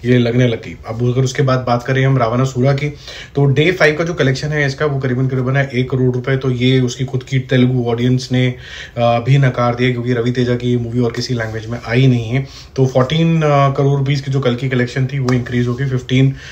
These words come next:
करोड़ हो गई है, और वर्ल्ड वाइड collection भी इसकी सिर्फ अठारह करोड़ रुपए है। तो कुछ overseas ज़्यादा आ नहीं रहा। अ, गुमराह अभी बिल्कुल गुमराह हो चुकी है। अ, बहुत बढ़िया movie है, लेकिन ये पता नहीं,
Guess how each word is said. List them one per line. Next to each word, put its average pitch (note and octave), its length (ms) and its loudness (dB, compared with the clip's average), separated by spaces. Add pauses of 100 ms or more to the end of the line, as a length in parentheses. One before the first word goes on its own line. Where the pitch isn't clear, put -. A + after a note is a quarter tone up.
(180)
करोड़ C3+ 220 6
हो B2+ 260 0
गई C#3 160 4
है, C#3+ 80 2
और D3 140 2
वर्ल्ड A#2 240 -2
वाइड B2 140 2
collection A#2+ 340 -6
भी A#2 120 -6
इसकी A2+ 180 -8
सिर्फ A#2+ 320 -2
अठारह A#2 340 0
करोड़ A2+ 280 -6
रुपए A2+ 200 -8
है। A2+ 140 -2
तो A#2 100 -10
कुछ A#2 240 -6 (420)
overseas C3+ 480 4
ज़्यादा A#2+ 380 -2
आ A#2+ 140 -2
नहीं C3+ 140 2
रहा। C#3 160 2 (300)
अ, A#2+ 140 4
गुमराह C3+ 640 4
अभी C3 340 0
बिल्कुल C3 320 2
गुमराह B2 300 2
हो C3 200 2
चुकी C3 360 0
है। C#3 240 2
अ, C#3 80 -8 (500)
बहुत D3+ 200 2
बढ़िया C3+ 280 4
movie B2 260 2
है, B2+ 120 2
लेकिन B2 240 -4
ये B2 80 0
पता A#2+ 220 -2
नहीं, A#2+ 200 -2